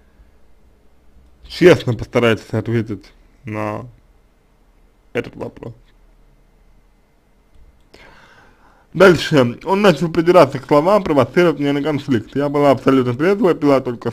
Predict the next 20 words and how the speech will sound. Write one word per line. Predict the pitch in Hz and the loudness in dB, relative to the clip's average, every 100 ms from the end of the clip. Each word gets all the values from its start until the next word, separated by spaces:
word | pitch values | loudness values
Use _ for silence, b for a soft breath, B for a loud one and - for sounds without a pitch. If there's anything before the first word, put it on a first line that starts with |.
| - | -4
сок | 190 190 | -4 -4
и | |
не | 160 151 | -8 -8
поддавалась | 151 127 143 156 151 | -4 -2 0 -2 -2
на | |
его | 127 131 | -4 -4
желание | 131 127 131 127 | -4 -6 -8 -10
поругаться. | 151 151 135 117 - | -10 -6 -4 -6 -8
Игнорировала, | 113 123 131 165 165 160 | -12 -8 -4 -2 0 -2
просила | 147 117 113 - | -2 -6 -8 -4
успокоиться. | 123 123 220 190 123 110 - _ - - _ _ _ b b b b b b b - | -4 -4 -10 -8 -8 -10 -14 _ -20 -20 _ _ _ b b b b b b b 0
Ну, | 226 | 2
здесь | 196 165 | 4 4
опять | 160 170 160 135 | 4 6 4 4
же, | 113 | -2
почему | - 143 139 | -2 2 4
вы | 135 | 4
пили | 131 123 | 4 2
абсолютно | 113 135 143 170 | 2 0 0 -2
трезвый, | 220 269 226 208 202 180 | -2 0 2 2 2 -2